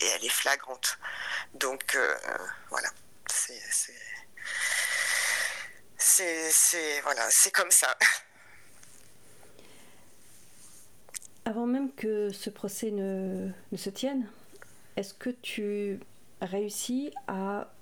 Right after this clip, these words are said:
Speaker 2: euh, l'inscrire plus largement dans la lutte qui est menée en France contre l'impunité policière depuis des décennies ?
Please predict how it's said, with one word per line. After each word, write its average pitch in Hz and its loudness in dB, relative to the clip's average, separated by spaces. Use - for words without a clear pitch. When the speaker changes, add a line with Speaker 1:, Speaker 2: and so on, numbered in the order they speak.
Speaker 2:
euh, 190 -4
l'inscrire 240 -4
plus 233 -2
largement 214 0
dans 220 2
la 214 2
lutte 247 -2
qui - -4
est - 2
menée 220 2
en 208 0
France 254 -4
contre 208 -4
l'impunité 196 -2
policière 202 -2
depuis 202 -4
des 196 2
décennies ? 202 -2